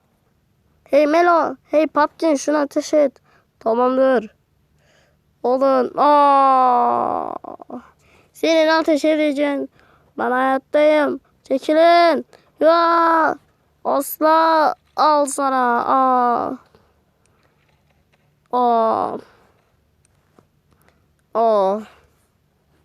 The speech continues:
Ne yapacağız? Buraya ne olmuş böyle? Her yer savaş olmuş. Elmalar.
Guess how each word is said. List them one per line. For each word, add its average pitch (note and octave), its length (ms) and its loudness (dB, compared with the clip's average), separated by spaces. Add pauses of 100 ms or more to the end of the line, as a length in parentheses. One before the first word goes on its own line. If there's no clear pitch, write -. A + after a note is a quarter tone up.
(140)
Ne G#3 160 -6
yapacağız? - 760 -10 (640)
Buraya G3+ 300 0
ne A3+ 120 -2
olmuş C#4+ 440 0
böyle? G#3 420 -2 (1400)
Her A3+ 220 -4
yer A3 180 -4
savaş A3 680 -10
olmuş. G#3 680 -14 (840)
Elmalar. G3+ 880 -6